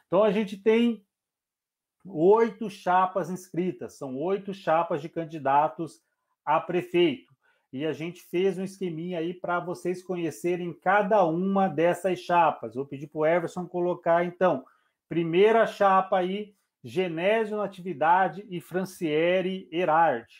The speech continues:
né? Essa é a chapa do P D T, que vai ter ali, não tem coligação, nada, é uma chapa pura, número da urna, né, número doze, vai ser, é o número do P D T,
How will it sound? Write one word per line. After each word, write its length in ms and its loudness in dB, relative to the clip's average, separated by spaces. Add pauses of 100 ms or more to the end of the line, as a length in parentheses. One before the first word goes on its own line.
(140)
né? 240 -10 (400)
Essa 340 0
é 140 4
a 100 2
chapa 460 0
do 360 0
P 120 2
D 160 0
T, 500 2
que 60 -20
vai 180 -6
ter 280 -6
ali, 340 -4
não 180 -6
tem 160 -10
coligação, 500 -8
nada, 280 -2
é 40 -8
uma 120 -8
chapa 280 -6 (140)
pura, 460 2 (560)
número 360 -2
da 160 4
urna, 440 4
né, 100 0
número 320 -2
doze, 480 2
vai 140 -2
ser, 120 -6
é 200 -2
o 80 -2
número 320 -6
do 140 -4
P 160 -6
D 120 -6
T, 400 0